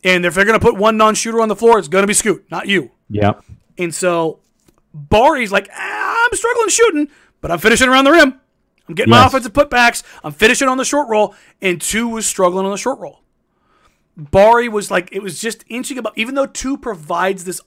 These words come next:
Speaker 1: uh, this defensive push as a point of attack guy, that wasn't enough to overcome the offensive shortcomings. Whereas, yeah, you lose a little bit of point of attack defense, but you get some switchability that you get with two,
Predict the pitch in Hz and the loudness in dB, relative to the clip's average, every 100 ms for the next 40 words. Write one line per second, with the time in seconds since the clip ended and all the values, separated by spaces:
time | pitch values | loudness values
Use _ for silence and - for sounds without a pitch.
0 | - 180 175 160 - 160 180 180 - 160 | -16 -12 -8 -8 -8 -6 -6 -4 -6 -8
1 | - 180 196 - - _ _ _ _ _ | -6 -2 -4 -6 -14 _ _ _ _ _
2 | - 165 170 180 165 156 170 - 196 214 | -8 -6 -4 -4 -4 -6 -6 -2 0 0
3 | 214 _ _ _ _ _ _ _ _ _ | -4 _ _ _ _ _ _ _ _ _
4 | _ - 160 160 151 190 214 - 202 226 | _ -20 -16 -10 0 2 2 -2 -4 -2
5 | 208 220 - 175 160 143 147 170 - - | -2 -6 -10 -10 -10 -10 -8 -8 -8 -16
6 | - _ _ _ _ _ _ _ _ _ | -20 _ _ _ _ _ _ _ _ _
7 | _ _ _ _ _ - - 185 180 170 | _ _ _ _ _ -8 -2 2 2 2
8 | 170 - - 170 170 156 156 156 - 147 | -4 -4 -4 -4 -4 -10 -10 -12 -12 -14
9 | 131 - 147 - 131 _ - _ _ - | -14 -14 -16 -18 -20 _ -20 _ _ -2
10 | 180 156 - 160 160 196 233 233 233 208 | 0 0 -6 -16 -8 -4 -4 -4 -8 -8
11 | 220 208 208 208 - 214 190 190 196 214 | -6 -4 -4 -4 -6 -8 -8 -8 -8 -10
12 | 214 214 202 180 - 165 147 202 - 170 | -10 -10 -10 -12 -12 -12 -12 -10 -10 -12
13 | 151 - 185 190 160 147 175 190 202 196 | -10 -10 -8 -8 -10 -4 -4 -2 -4 -8
14 | 196 180 170 156 185 202 220 | -10 -16 -16 -10 -6 -6 -8